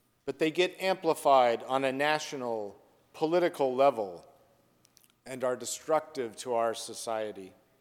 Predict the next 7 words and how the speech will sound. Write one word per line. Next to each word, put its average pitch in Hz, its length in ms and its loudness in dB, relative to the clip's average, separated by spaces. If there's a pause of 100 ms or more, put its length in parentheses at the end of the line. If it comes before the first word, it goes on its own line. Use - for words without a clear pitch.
(2500)
The 151 80 0
first 185 720 2
is 147 160 -6
having 156 640 2
a 135 120 -4
double 139 440 2
standard. 120 840 -2